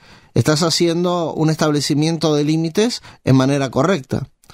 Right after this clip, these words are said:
Pero si tú mantienes distancia solo porque quieres excluir a alguien, eso ya sería un motivo, eh, pecaminoso. Como cristianos debemos establecer límites.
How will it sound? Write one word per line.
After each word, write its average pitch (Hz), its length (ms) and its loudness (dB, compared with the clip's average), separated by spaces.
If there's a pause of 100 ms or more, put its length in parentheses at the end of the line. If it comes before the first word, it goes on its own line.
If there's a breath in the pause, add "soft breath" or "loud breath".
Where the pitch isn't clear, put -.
(460 loud breath)
Pero 175 160 4
si 196 160 -2
tú 240 340 2
mantienes 185 720 0
distancia 160 720 0
solo 190 300 0
porque 151 320 0
quieres 170 320 0
excluir 160 420 2
a 151 160 -2
alguien, 165 460 -4 (500 soft breath)
eso 135 240 2
ya 160 180 0
sería 151 320 0
un 151 60 -2
motivo, 143 640 0 (520 loud breath)
eh, - 360 0 (240)
pecaminoso. 143 800 0 (840 loud breath)
Como 196 240 4
cristianos 185 880 0
debemos 175 440 2
establecer 143 500 0
límites. 147 680 -2